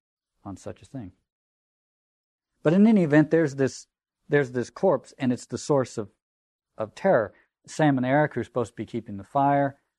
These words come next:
they wake up, the fire's almost out, they go looking for firewood, and they see this thing, or they d-, don't quite see it, but they partially see it. They flee down the mountain.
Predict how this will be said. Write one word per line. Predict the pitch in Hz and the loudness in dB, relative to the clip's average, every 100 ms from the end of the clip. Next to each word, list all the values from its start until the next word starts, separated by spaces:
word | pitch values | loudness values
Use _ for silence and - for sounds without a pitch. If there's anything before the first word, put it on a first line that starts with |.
| - | -12
they | 113 | -6
wake | 113 113 | -6 -2
up, | 123 123 | -2 -2
the | 113 98 | -10 -16
fire's | - 113 110 | -4 -2 -2
almost | 110 107 123 | -6 -8 -6
out, | 117 | -6
they | 107 | -6
go | 107 | -10
looking | 110 120 110 | -8 -8 -10
for | 107 | -14
firewood, | 104 123 127 127 127 | -6 -2 -2 -2 -6
and | 101 95 | -10 -16
they | |
see | 92 - 156 | -16 -14 -12
this | 117 98 | -12 -14
thing, | - 104 | -16 -14
or | 98 | -12
they | 104 110 | -10 -10
d-, | 139 - | -12 -8
don't | 127 123 | -8 -8
quite | - 143 135 | -4 -4 -4
see | - 135 | -6 -6
it, | 117 | -6
but | 104 | -10
they | 107 | -12
partially | - 131 120 117 104 | -6 -4 -4 -10 -16
see | - 135 | -12 -12
it. | 117 | -10
They | 101 | -14
flee | - - 123 147 139 | -18 -18 -8 -6 -6
down | 123 113 | -8 -8
the | |
mountain. | 107 107 120 110 | -8 -10 -10 -14